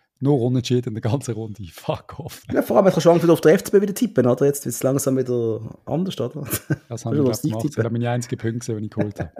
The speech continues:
Speaker 2: <laughs> Anyway, liebe Leute, wir sind zurück. Wir bleiben euch auch erhalten. Ähm, nächste Woche geht's zwar wieder weiter. Nicht vergessen, Match gegen Bratislava am Donnerstag,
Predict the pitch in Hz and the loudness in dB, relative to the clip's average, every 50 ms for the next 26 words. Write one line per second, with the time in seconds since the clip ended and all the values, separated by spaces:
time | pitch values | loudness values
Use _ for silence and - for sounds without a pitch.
0 | - - _ - - - _ _ _ 107 - 139 143 147 151 160 175 180 185 185 | -16 -16 _ -16 -18 -18 _ _ _ -18 -14 -12 -12 -12 -12 -12 -12 -10 -10 -10
1 | 147 - _ - 220 269 285 302 285 247 190 180 175 180 214 220 175 175 185 190 | -12 -8 _ 4 4 6 6 6 6 6 8 8 8 8 6 4 4 4 4 6
2 | 180 180 170 185 220 214 - - 165 170 175 196 190 - - 180 175 170 - - | 6 4 4 2 0 0 -2 0 4 4 6 4 4 4 2 2 2 2 -2 2
3 | - 170 208 - - - - - - _ _ _ - 147 147 147 139 156 165 156 | 4 6 6 6 2 -6 -12 -12 -18 _ _ _ 0 2 2 4 2 2 2 4
4 | 147 135 - 147 135 131 123 120 131 120 143 160 - 180 202 202 - - _ _ | 4 4 4 4 4 4 4 4 4 2 2 2 2 0 0 0 -2 -12 _ _
5 | _ 139 139 135 135 135 131 - - 123 123 120 - - - 127 117 - - 123 | _ 2 4 4 4 2 0 0 -2 -2 -2 -2 -2 -4 -4 -6 -4 -2 -4 -4
6 | 120 123 120 123 123 - - 113 113 113 113 113 165 185 - - - - 160 160 | 0 0 0 0 -2 -2 -4 -2 -2 -2 -2 -4 -4 -6 -4 -4 0 0 0 0
7 | 160 - 139 143 139 147 147 - - 143 131 139 139 131 - - - - 139 123 | 0 2 4 6 6 6 4 4 2 2 4 4 4 2 2 0 -4 -4 -2 -2
8 | 120 - 131 131 135 120 - 139 139 139 143 151 143 - 120 120 113 143 156 190 | 0 0 0 0 0 -2 2 4 6 6 6 4 4 2 2 2 4 4 4 4
9 | 190 - - 190 185 - | 2 0 0 -2 -2 -2